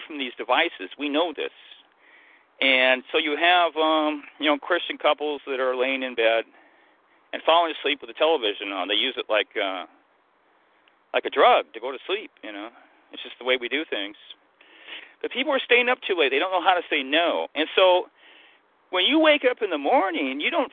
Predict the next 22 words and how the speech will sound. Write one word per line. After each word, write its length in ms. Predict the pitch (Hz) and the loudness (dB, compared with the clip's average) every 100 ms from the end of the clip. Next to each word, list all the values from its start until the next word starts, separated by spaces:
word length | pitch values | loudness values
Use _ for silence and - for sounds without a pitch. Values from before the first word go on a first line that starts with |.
| - | -6
feel 400 | 240 254 170 98 _ - - _ - | -2 0 2 0 _ -20 -20 _ -12
as 80 | 131 156 | -6 0
energetic 500 | 170 151 160 151 139 | 2 2 2 2 2
like 160 | 139 123 | -2 -2
you're 80 | 113 | -8
supposed 280 | - 160 - - | -4 -4 -4 -10
to 60 | |
do 260 | 147 147 143 | -6 -4 -2
in 80 | 117 | -2
an 60 | |
ancient 340 | 123 147 143 110 | -2 -4 -8 -8
agrarian 480 | 113 123 135 110 | -4 -2 -2 -6
culture. 480 | 101 127 160 - 175 | -8 -10 -8 -6 -6
You're 120 | 170 | -2
not 180 | 208 196 _ _ _ _ _ _ _ _ 113 | -2 -2 _ _ _ _ _ _ _ _ 2
raring 340 | 143 135 120 | 2 2 -2
to 80 | 107 | 0
go. 280 | 107 135 220 _ _ _ _ _ _ _ _ _ _ _ _ - | 2 2 -2 _ _ _ _ _ _ _ _ _ _ _ _ -2
And, 460 | 143 139 139 135 131 | 2 4 4 2 2
uh, 520 | 135 131 131 127 127 _ - _ _ _ _ _ _ _ _ _ _ | 2 2 0 -2 -6 _ -20 _ _ _ _ _ _ _ _ _ _
you 120 | 160 | 0
didn't 220 | 254 254 | 2 0